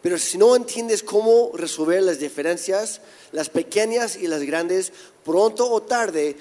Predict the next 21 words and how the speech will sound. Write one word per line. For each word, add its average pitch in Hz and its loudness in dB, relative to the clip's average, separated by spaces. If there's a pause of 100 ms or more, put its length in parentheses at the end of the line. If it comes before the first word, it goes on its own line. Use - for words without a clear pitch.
(220)
todo 190 6
va 160 2
a 151 -6
estallar. 185 -6 (440)
Porque 180 2
no, 190 0
o, 196 0
o, 185 2
o, 165 -4 (200)
o 175 2
hacemos 226 2 (480)
un, 233 0
algo 208 6
enorme 220 6
acerca 196 -2
de 196 2
algo 185 2
chiquito, 143 -6 (320)
o 233 4
peor 185 2
todavía, 175 -2